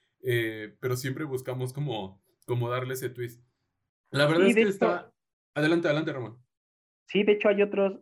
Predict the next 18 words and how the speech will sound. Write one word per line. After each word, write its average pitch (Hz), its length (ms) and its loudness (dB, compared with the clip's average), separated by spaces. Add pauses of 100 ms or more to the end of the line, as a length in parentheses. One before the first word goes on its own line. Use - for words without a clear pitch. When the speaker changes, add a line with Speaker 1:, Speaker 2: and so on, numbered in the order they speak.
(100)
Speaker 2:
hay 147 120 -2
otros 165 220 -6
origamistas 123 580 0
que 113 120 -8
son 127 540 0
igual 120 680 2
jóvenes, 123 760 0 (380)
también 117 300 -2
hay 117 160 0
otro, 117 600 -4
un, 120 200 -12
un 123 160 -4
biólogo, 120 640 0 (580)
que 131 140 -2
están 135 300 0
creando 135 960 2 (200)
figuras, 123 680 -4
eh, 117 300 -10